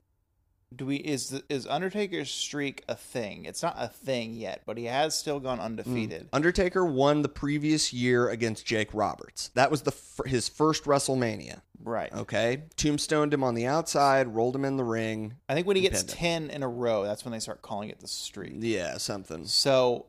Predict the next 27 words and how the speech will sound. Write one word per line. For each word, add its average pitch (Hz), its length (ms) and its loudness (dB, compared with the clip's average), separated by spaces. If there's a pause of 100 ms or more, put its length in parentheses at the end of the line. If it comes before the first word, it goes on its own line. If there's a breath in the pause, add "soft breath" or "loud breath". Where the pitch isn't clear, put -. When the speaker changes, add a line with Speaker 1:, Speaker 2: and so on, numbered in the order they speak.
(220)
Speaker 1:
he 294 320 -10
does 403 240 2
not 190 380 6
win 117 320 -2
this 87 260 -8
match - 560 -10 (140)
against 107 560 -4 (100)
El 127 220 4
Gigante. 107 760 -8 (380)
I 120 100 -2
do 123 140 -4
not 123 100 0
Speaker 2:
Gi-, - 80 4
Speaker 1:
believe. 110 140 2
Speaker 2:
uh, 123 160 6
please, 104 340 0
Giant 110 280 0
Gonzalez. 98 500 -4
Speaker 1:
Sorry. - 720 -4
Speaker 2:
Giant 107 220 -2
Gonzalez. 98 520 -10 (460)
Speaker 1:
It's 160 180 0
a 165 80 0
disqualification 175 1120 2
of 135 80 -6
sorts. - 680 -4
Speaker 2:
Mm. 113 380 -2